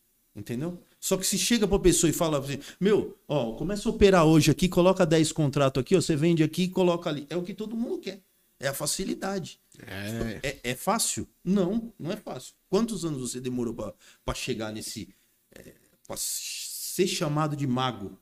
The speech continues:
Speaker 1: Quantos anos demorou isso? Quantos anos demorou pra você chegar onde você tá hoje? Agora, o Léo chegou aqui em dois mil e vinte, swing trade, dois mil e vinte e um começou no day trade, ele acha que em dois mil e vinte e três eu já vou ser o bambambam bam, bam da parada.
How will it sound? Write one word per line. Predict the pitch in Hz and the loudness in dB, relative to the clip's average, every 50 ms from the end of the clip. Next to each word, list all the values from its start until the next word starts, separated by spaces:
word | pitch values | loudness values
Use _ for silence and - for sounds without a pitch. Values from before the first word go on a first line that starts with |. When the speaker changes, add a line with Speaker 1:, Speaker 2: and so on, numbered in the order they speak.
| _ _ | _ _
Speaker 1:
Quantos | - - 196 190 190 160 139 | -6 -6 -4 -4 -4 -4 -4
anos | 151 151 143 131 | -4 -4 -4 -4
demorou | 135 131 127 127 120 117 107 | -6 -6 -6 -4 -4 -4 -4
isso? | 101 92 - - - - _ _ _ _ | -6 -6 -8 -8 -10 -12 _ _ _ _
Quantos | - 165 190 185 190 160 | -4 -4 -4 -4 -4 -6
anos | 160 151 143 | -6 -4 -4
demorou | 135 143 135 135 135 135 127 | -4 -4 -4 -4 -2 -2 -4
pra | 123 131 | -4 -4
você | 123 127 123 - - 127 120 - _ _ _ | -6 -6 -6 -6 -8 -8 -10 -10 _ _ _
chegar | - - 143 123 - 127 139 | -10 -8 -8 -6 -6 -6 -6
onde | 139 135 120 | -6 -6 -6
você | 120 123 - - 127 | -6 -8 -8 -8 -8
tá | - 131 123 | -8 -8 -6
hoje? | 117 110 104 98 87 - _ _ _ _ _ _ _ | -6 -6 -8 -8 -10 -14 _ _ _ _ _ _ _
Agora, | - 165 131 131 151 151 151 135 151 - - _ _ _ _ _ _ _ | -8 -6 -2 -2 0 -2 -2 -4 -6 -12 -18 _ _ _ _ _ _ _
o | - 143 | -8 -4
Léo | 147 156 156 135 117 113 | 0 0 0 0 0 -2
chegou | - 139 120 139 151 | -4 -6 -4 -4 -4
aqui | 151 151 156 | -4 -4 -6
em | 147 | -4
dois | 147 156 156 156 - | -2 -2 -2 -2 -2
mil | 139 165 180 | -4 -2 -2
e | 170 | -2
vinte, | - 120 135 170 208 208 190 - - - - - _ _ _ _ _ _ _ _ _ _ _ _ _ | -2 -4 -4 -4 -4 -4 -4 -6 -8 -8 -10 -16 _ _ _ _ _ _ _ _ _ _ _ _ _
swing | - - - 135 160 160 151 | -10 -8 -6 -4 -4 -6 -4
trade, | - 185 165 196 190 | -2 0 0 0 2
dois | 156 156 - | 0 -2 -2
mil | 147 156 | -2 -2
e | 156 | -2
vinte | 156 156 151 147 - | -2 -2 -4 -4 -4
e | |
um | 151 151 | -4 -4
começou | 151 156 151 151 151 - 160 160 | -4 -4 -4 -4 -4 -2 -2 -2
no | 160 | -2
day | 147 156 151 | -2 -2 -2
trade, | 147 - 147 156 180 185 180 | -2 -2 -2 -2 -2 -2 -2
ele | 185 170 175 | -2 -2 -2
acha | 180 180 - | -2 -4 -4
que | - 190 | -6 -2
em | 180 | 0
dois | 180 175 175 | 0 0 0
mil | 175 175 175 | 0 -2 -4
e | |
vinte | 170 175 180 180 | -4 -4 -6 -6
e | 190 - | -6 -8
três | - 160 170 170 185 180 | -6 -4 -4 -2 -2 -2
eu | 202 208 202 | -4 -6 -6
já | 202 208 | -6 -8
vou | 202 185 202 | -8 -8 -10
ser | 196 - - 185 185 | -10 -10 -10 -8 -8
o | 196 202 202 208 208 208 196 196 180 180 170 151 147 | -8 -8 -8 -10 -10 -12 -12 -10 -8 -8 -8 -8 -6
bambambam | 175 180 180 185 180 | -6 -6 -6 -6 -8
bam, | 170 | -8
bam | 170 180 180 | -10 -12 -12
da | 180 190 | -12 -14
parada. | 190 - - - - - - - - | -14 -14 -14 -14 -14 -14 -16 -20 -20